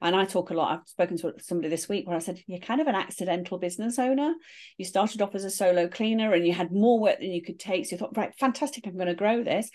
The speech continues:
And you've achieved so much, but somewhere along the line, the business wasn't the main concern. It was the customers get their clean and the staff get paid. And you,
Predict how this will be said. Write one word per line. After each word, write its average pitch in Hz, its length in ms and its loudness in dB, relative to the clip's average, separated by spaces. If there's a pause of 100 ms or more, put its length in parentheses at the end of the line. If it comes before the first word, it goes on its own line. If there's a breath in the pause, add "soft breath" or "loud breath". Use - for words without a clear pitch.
(220 loud breath)
And 240 160 8
you've 240 120 6
achieved 233 380 2
so 277 260 4
much, 202 640 0 (400 soft breath)
but 196 160 0
somewhere 233 400 6
along 214 220 4
the 202 60 2
line, 190 440 4
the 180 100 0
business 202 800 0
wasn't 170 320 2
the 165 80 0
main 175 280 0
concern. 156 840 0
It 180 200 0
was 165 440 0 (400 soft breath)
the 180 80 -4
customers 214 440 -2
get - 200 0
their 165 160 0
clean 175 480 -2
and 175 200 -6
the 165 100 -2
staff 202 360 -6
get - 240 -6
paid. 180 520 -4
And 190 280 -2
you, 220 460 0